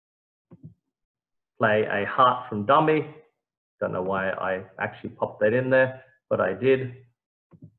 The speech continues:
And <laughs> now I'm going to draw my two rounds of trumps back to my, uh, to dummy. That was an error to play that heart, everyone. Must have been a tired button I pushed. Trumps are all drawn, and now you can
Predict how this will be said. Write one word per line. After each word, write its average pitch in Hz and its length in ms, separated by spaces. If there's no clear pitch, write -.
And 104 160
<laughs> - 0
now 117 220
I'm 120 340
going 113 300
to 107 200
draw 120 360
my 104 260
two 151 240
rounds 104 340
of - 140
trumps 120 360
back 110 300
to 110 60
my, 95 340
uh, 107 100
to - 80
dummy. 110 440
That 117 100
was 110 120
an 107 180
error 107 260
to - 140
play 95 220
that 95 160
heart, 98 240
everyone. 117 360
Must 104 200
have - 80
been 92 160
a 87 100
tired 92 400
button 98 300
I 80 100
pushed. - 400
Trumps 160 300
are 113 100
all 101 180
drawn, 110 480
and 117 120
now 120 180
you 110 160
can 113 200